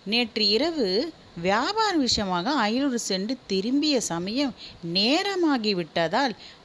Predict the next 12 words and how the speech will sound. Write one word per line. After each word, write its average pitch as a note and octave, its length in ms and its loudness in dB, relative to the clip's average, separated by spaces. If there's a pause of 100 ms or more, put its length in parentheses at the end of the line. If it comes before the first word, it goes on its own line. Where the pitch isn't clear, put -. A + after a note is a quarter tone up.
வழியில் C#4 520 2
இருக்கும் B3 380 0
சத்திரத்தில் C4+ 760 -2 (120)
இரவை C4 340 2
கழித்துவிட்டு G3 800 0
வந்தேன். G3 540 -2 (840)
வரும்போது F#3 920 2 (560)
என்னுடைய F3+ 440 2 (380)
பணப்பை A#3 640 4
ஒன்றை A#3 320 0 (160)
தவற D3+ 360 2 (100)
விட்டுவிட்டேன். A3+ 760 2